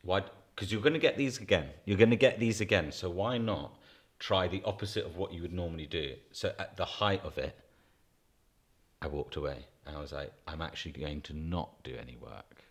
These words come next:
I'm actually going to watch a bit of garbage T V." Um, and, and so what that allowed me to see was that it was,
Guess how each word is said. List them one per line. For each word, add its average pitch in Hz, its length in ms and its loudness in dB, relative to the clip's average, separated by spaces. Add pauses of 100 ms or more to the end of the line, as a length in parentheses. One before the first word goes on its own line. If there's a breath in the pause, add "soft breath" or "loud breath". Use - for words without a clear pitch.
(1000)
I'm 80 120 -4
actually 76 340 -8
going 71 200 -6
to - 160 -16
watch - 380 -8 (180)
a - 60 -14
bit - 160 -4
of - 240 -16
garbage 71 500 -6
T 69 240 -10
V." 67 380 -10 (640 loud breath)
Um, 85 500 2 (120)
and, 92 360 -4 (520)
and 101 120 0
so 98 280 4
what 95 340 -4
that 90 160 0
allowed 95 380 -2
me 85 100 -8
to - 160 -14
see 85 540 -4
was 73 220 -10
that - 320 -8 (680)
it 90 240 -10
was, 80 580 -6